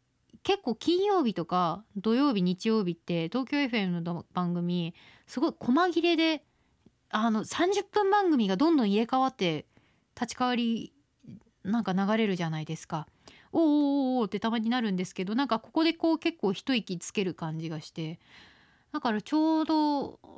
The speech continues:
あれですよね、金曜日の昼間だから、鈴木おさむさんの前か。鈴木おさむさんの手前とかにやってるんですけど、なんか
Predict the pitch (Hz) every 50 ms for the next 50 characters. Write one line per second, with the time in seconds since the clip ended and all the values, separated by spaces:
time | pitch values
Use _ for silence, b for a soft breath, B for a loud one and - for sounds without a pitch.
0 | - - 220 247 254 285 302 311 302 - 202 190 185 202 202 - 277 285 285 285
1 | 294 294 277 226 214 196 196 175 185 196 190 196 202 196 190 180 - 180 170 170
2 | 170 165 160 165 175 _ _ _ - - 269 262 320 320 - 349 330 311 339 320
3 | 302 294 - 302 285 277 277 269 262 220 - - - - - _ _ _ _ _
4 | _ - 262 254 302 294 - 320 302 - 311 294 294 285 - 294 285 269 262 269
5 | - 262 254 247 254 247 240 - - - 190 180 180 180 147 - - - 185 185
6 | 180 175 160 165 165 - - - 170 175 196 220 233 226